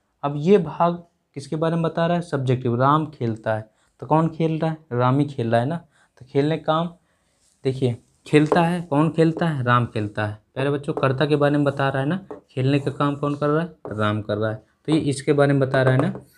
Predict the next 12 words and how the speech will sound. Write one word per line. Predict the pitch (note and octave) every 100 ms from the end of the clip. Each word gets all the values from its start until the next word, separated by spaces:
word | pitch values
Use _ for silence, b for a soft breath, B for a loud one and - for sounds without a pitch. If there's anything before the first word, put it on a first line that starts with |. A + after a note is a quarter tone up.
| b -
तो | C3+ C3 B2 C3+
ये | F3
हमारा | C#3 C3+ C#3 C#3
तो | C3
जो | A#2+ B2+
खेलने | C3 C3 C#3 D#3+
का | D3 -
काम | C#3 E3+ D#3+
जो | B2 A#2+
कर | B2 G#2+
रहा | G#2+ G#2+ G#2
है, | A#2+